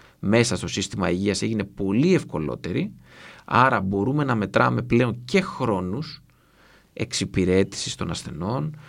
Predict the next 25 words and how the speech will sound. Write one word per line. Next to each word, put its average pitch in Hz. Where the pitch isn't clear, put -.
χρόνους, 117
α, 90
καταγραφής 104
επίσης 110
των 135
χειρουργείων, 101
ή 113
τα 92
χειρουργεία 95
καταγράφονται 104
άμεσα, 107
το -
πρακτικό -
χειρουργείο 113
επειδή 101
είναι 120
ηλεκτρονικό 110
και -
διοχετεύονται 101
ηλεκτρονικά 98
και 120
στον 98
εοπή, 95
αυτό 110
γίνεται 123